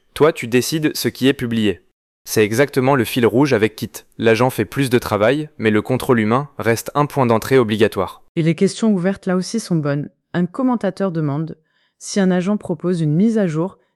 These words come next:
Speaker 2: via le C L I ou M C P et qu'un humain rejette ou modifie la plupart, est-ce que l'agent voit ce qui a changé et pourquoi, ou est-ce qu'il repart de zéro sans mémoire de la correction ?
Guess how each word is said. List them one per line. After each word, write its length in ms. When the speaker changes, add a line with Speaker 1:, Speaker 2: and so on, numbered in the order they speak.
Speaker 2:
via 180
le 140
C 180
L 140
I 320
ou 160
M 120
C 180
P 280
et 100
qu'un 200
humain 220
rejette 560
ou 80
modifie 440
la 120
plupart, 460
est-ce 160
que 120
l'agent 340
voit 240
ce 100
qui 140
a 60
changé 500
et 80
pourquoi, 500
ou 100
est-ce 140
qu'il 140
repart 340
de 80
zéro 440
sans 200
mémoire 320
de 80
la 120
correction ? 440